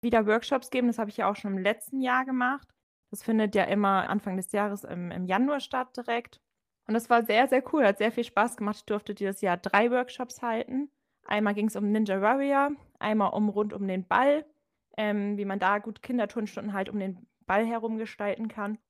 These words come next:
Und dann noch abenteuerliche Bewegungslandschaften. Das war der Workshop, den ich auch schon im letzten Jahr, ich glaub sogar dreimal durfte ich schon im letzten Jahr halten.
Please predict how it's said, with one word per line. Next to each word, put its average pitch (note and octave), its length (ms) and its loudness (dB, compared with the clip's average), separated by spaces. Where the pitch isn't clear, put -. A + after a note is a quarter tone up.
Und A#3 240 0
dann G#3 140 2
noch G3+ 260 -2
abenteuerliche G3 580 2
Bewegungslandschaften. G#3 1040 -6
Das F#3 200 -10
war F3 80 -4
der F3+ 120 -6
Workshop, F3+ 360 -8
den F3+ 140 -10
ich - 120 -16
auch E3+ 80 -18
schon F#3 160 -14
im F3 140 -16
letzten F3+ 400 -12
Jahr, E3 320 -8
ich - 100 -20
glaub E3 140 -6
sogar D#3+ 200 -6
dreimal E3+ 560 -2
durfte - 340 -16
ich E3 100 -18
schon F3+ 120 -12
im E3 120 -8
letzten E3+ 340 -10
Jahr D3+ 160 -8
halten. E3 420 -8